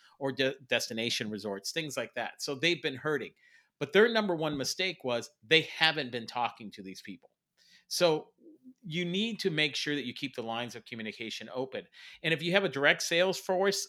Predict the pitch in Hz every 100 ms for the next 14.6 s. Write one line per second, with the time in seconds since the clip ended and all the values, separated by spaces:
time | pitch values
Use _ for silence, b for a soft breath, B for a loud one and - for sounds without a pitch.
0 | _ 143 156 156 143 170 185 - 208 202
1 | - 160 151 - 131 123 160 170 165 139
2 | 147 143 127 - 143 131 123 B B 170
3 | 113 127 - 135 120 - 190 185 - 113
4 | 123 113 110 - - 175 180 151 - 151
5 | 139 127 131 123 120 107 123 98 - b
6 | b - 143 156 151 123 113 110 104 104
7 | - 110 98 85 _ _ _ 120 143 160
8 | - 151 135 120 107 95 - _ 156 170
9 | 180 - 185 175 127 110 101 - 123 120
10 | 123 123 _ 101 98 92 98 92 - 87
11 | - - - _ B B 123 - 139 135
12 | 120 107 127 123 123 110 104 110 104 104
13 | 113 104 123 127 - - - - 123 -
14 | 113 - 110 87 -